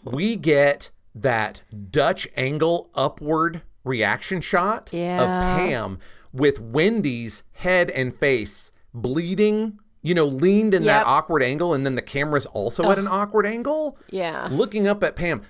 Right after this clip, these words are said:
Speaker 1: who is not even freaking out yet. Like, she's just
Speaker 2: Yeah.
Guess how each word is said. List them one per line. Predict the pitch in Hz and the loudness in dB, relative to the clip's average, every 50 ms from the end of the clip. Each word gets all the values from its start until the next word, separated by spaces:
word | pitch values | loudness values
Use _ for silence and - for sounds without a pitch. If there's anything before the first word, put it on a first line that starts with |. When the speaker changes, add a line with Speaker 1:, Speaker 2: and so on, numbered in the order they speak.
| - | -4
Speaker 1:
who | - 185 185 - | -2 0 0 2
is | 185 160 151 120 113 | 2 0 0 0 -2
not | 131 135 139 170 208 262 262 | -4 -2 0 0 2 2 0
even | 226 175 185 151 - | 0 0 -2 -2 -2
freaking | - 185 180 - - 139 135 127 | -2 -4 -4 -4 -4 -4 -2 0
out | 127 143 - | 0 -2 -2
yet. | 113 101 - - - _ - | -4 -6 -6 -6 -12 _ -4
Like, | 131 120 - | -4 -4 -4
she's | - - 110 196 - | -4 -4 -4 -4 -2
just | - 170 240 | 0 0 0
Speaker 2:
Yeah. | 302 - | 0 0